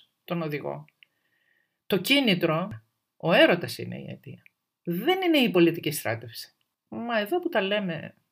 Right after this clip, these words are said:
όπως είπε και κάποιος μεγάλος, ο έρωτας είναι επαναστατικός, όπως και η επανάσταση είναι ερωτική. Ξεπερνά λοιπόν τα εμπόδια της γλώσσας, τις πολιτισμικές διαφορές,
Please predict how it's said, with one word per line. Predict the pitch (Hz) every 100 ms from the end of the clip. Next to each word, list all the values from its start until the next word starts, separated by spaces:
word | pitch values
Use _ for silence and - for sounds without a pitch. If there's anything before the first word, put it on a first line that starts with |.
| _ _ _
όπως | 214 208 -
είπε | 185
και | 175 165
κάποιος | 175 180 170
μεγάλος, | 165 151 156 151 127 123 - - _
ο | 175 190
έρωτας | 202 165 147 143 - - -
είναι | 220 269
επαναστατικός, | 262 247 214 180 180 - 185 262 - - _
όπως | - 226 233
και | - 208
η | 190
επανάσταση | 170 160 175 214 - 240 254
είναι | 269 277 277 262
ερωτική. | 262 277 285 - 147 _ _ _ _
Ξεπερνά | - 208 190 190 240
λοιπόν | 208 180 180
τα | 170
εμπόδια | 160 156 151 147
της | 131 117
γλώσσας, | 135 214 - 233 233 - _ _ _ _ _
τις | - 339
πολιτισμικές | 262 226 180 170 175 180 185
διαφορές, | 175 156 135 147 214 262 -